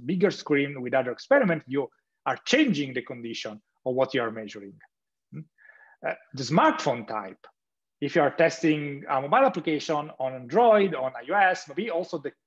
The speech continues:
operating system may have an impact, how things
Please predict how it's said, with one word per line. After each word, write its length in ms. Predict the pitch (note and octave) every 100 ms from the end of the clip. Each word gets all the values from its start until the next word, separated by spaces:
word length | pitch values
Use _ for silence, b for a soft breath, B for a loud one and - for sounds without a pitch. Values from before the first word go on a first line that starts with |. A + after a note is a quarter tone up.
| _
operating 420 | D3+ - C4+ D4+ G3
system 460 | - A#2+ - - - _ _ _ _ _ _ _ _ _ _
may 160 | C3+ D3+
have 140 | D3+
an 140 | C3 C#3+
impact, 520 | C#3 - B2+ - - -
how 220 | D3+ D3
things 500 | C#3 D3+ C3+ C3 -